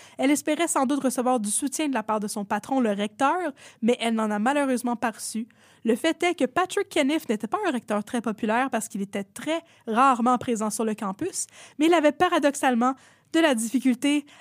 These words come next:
à déléguer. Donc, aucune décision n'était prise en son absence et son absence était quasi perpétuelle. Les employés de l'université étaient donc laissés à eux-mêmes la plupart du temps. Ne recevant pas de rétroaction de la part de Patrick Keniff, Shinin s'est résolu à dire au département que s'ils offraient un nouveau contrat à Valérie Fabricante,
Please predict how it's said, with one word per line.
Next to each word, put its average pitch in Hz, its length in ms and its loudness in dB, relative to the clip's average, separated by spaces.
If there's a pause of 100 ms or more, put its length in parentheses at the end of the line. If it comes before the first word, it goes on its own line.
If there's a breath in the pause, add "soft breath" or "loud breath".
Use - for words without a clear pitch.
à 277 140 2
déléguer. 208 540 -2 (220 soft breath)
Donc, 240 200 4
aucune 269 300 4
décision 233 400 2
n'était 285 180 2
prise 311 240 2
en 262 80 4
son 269 160 0
absence 247 380 0
et 247 40 -4
son 233 140 -2
absence 254 320 -2
était 262 180 -2
quasi 233 380 0
perpétuelle. 185 880 -6
Les 190 160 -4
employés 208 320 -2
de 214 120 2
l'université 208 540 -2
étaient 214 180 -4
donc 196 200 -4
laissés 277 300 0
à 262 100 2
eux-mêmes 208 400 -2 (140)
la 330 100 0
plupart 196 300 -6
du 220 140 -8
temps. 247 160 -8 (560 loud breath)
Ne 233 80 6
recevant 285 400 4
pas 359 120 2
de 311 120 2
rétroaction 262 520 0
de 277 60 0
la 208 80 -2
part 247 180 2
de 214 80 0
Patrick 220 340 -6
Keniff, 254 380 -4 (240 loud breath)
Shinin 339 440 0
s'est 262 160 0
résolu 269 400 2
à 240 100 4
dire 208 220 -2
au 214 40 -2
département 226 600 -2
que 220 120 -10
s'ils 320 320 -2
offraient 240 240 -2
un 254 120 2
nouveau 220 240 0
contrat 247 340 -2
à 220 60 0
Valérie 214 320 -4
Fabricante, 208 640 -8